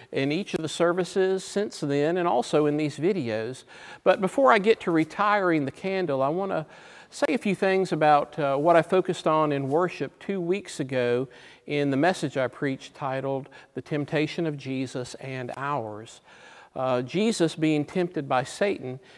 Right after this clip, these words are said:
is written about in the fourth chapter of Matthew, verses one to eleven,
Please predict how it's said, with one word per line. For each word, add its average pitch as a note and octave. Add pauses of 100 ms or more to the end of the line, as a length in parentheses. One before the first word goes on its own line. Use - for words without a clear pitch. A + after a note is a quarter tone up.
(120)
is C3+
written E3
about C3+
in C3
the A2+
fourth E3+
chapter E3
of F3
Matthew, C3+
verses B2+
one B2+
to E3
eleven, B2